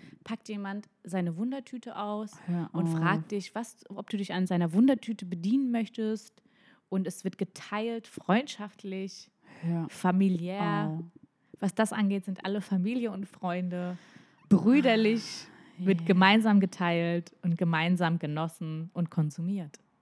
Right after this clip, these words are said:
Speaker 2: Oh je,
Speaker 1: Ja.
Speaker 2: also keine Ahnung. Ich war mal einmal auf einer,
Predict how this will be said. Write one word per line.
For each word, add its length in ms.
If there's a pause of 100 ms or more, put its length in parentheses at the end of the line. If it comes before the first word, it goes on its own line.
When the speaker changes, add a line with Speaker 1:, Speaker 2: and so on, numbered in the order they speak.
(160)
Speaker 2:
Oh 60
je, 360
Speaker 1:
Ja. 100
Speaker 2:
also 360
keine 300
Ahnung. 280
Ich 120
war 80
mal 320
einmal 400
auf 220
einer, 560